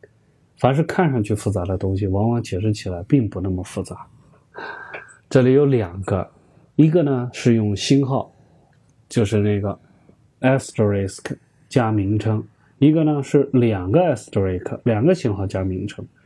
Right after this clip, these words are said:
让函数调用可变个数的参数。可变个数的参数就会被包装成一个元组，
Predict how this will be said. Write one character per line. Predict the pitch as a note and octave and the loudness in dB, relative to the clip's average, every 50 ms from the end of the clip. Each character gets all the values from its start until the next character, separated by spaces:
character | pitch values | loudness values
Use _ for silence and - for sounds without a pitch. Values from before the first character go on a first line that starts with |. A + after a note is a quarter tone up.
| _ - - - - | _ -20 -20 -20 -4
让 | - C#3 D#3 E3+ D#3 | 0 2 4 4 2
函 | - - B2 D3+ E3 | 0 0 2 2 2
数 | E3 - D#3 | 4 2 2
调 | D3 - E3 C#3+ C3+ | 2 2 2 2 2
用 | C3 B2+ A#2+ A2+ | 2 0 -2 -2
可 | A2+ - - - A#2 F#2+ F#2 | -4 -4 0 0 0 0 2
变 | - - G3+ G#3+ F3 A2+ G#2 | 4 4 4 4 4 2 0
个 | - F#3 F3 B2 G2+ | 2 2 2 2 0
数 | - - D3+ A#2 | 0 0 0 0
的 | G#2 G2 F#2+ | 0 -2 -8
参 | F#2+ - - A2 G#2 G#2 G#2 | -6 -4 -2 0 0 0 0
数。 | - - A#2+ G#2 - - _ _ _ _ _ - - - - - - - - - _ _ - | 0 -2 -4 -4 -4 -8 _ _ _ _ _ -20 -20 -18 -18 -18 -18 -18 -20 -20 _ _ 2
可 | - - C#3+ | 4 4 6
变 | D3+ F#3+ F#3 D3+ | 6 6 4 4
个 | D3 D3 C3+ | 2 2 2
数 | - C3+ B2 | 2 2 0
的 | A#2 | 2
参 | A2 - B2+ B2 B2+ | 2 2 2 2 2
数 | A2+ - A#2+ G#2 | 2 0 -2 -2
就 | - - A#2+ | 0 -2 0
会 | G#2+ - G#2+ | 2 2 2
被 | G#2 - A2+ | 2 2 0
包 | G#2+ - D3+ D#3 D#3+ D#3 | 2 2 4 4 4 4
装 | C#3+ D3+ D3+ D3+ | 2 2 0 0
成 | C#3+ - - A2 A2+ A#2 | 0 0 0 0 0 2
一 | B2 B2+ B2+ | 2 2 4
个 | C#3 C#3+ | 4 4
元 | B2 A2 G#2 G#2 G#2+ C#3 D#3+ | 2 2 0 2 2 2 2
组， | C#3+ - G#2 F2+ | 2 0 -2 -4